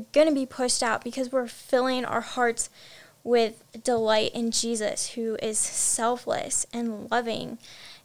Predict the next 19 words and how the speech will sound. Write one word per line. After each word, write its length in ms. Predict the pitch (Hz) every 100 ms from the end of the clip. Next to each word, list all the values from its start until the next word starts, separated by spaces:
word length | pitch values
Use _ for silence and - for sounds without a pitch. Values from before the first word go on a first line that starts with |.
| -
and 640 | 233 226 214 214 226 - - _ _ _ _
he 380 | - - - 240
is 140 | - 226
our 160 | -
calling 440 | 208 285 294 226 -
and 160 | -
our 100 | 208
purpose. 600 | - - 233 - - - - - - -
So 220 | - 240
when 180 | 233 254
we're 240 | 277 262
delighting 580 | 226 220 202 208 233 226
ourselves 680 | 208 214 208 208 208 226 - -
in 240 | 233 233
him, 560 | 220 - 233 226 214 220 - - - - _ -
ultimately 960 | 247 277 277 262 233 - 214 220 220 220 _ - -
we 360 | 240 233 220 214
are 340 | - 208 202 202 -
changing 1000 | - - 247 247 247 233 220 214 220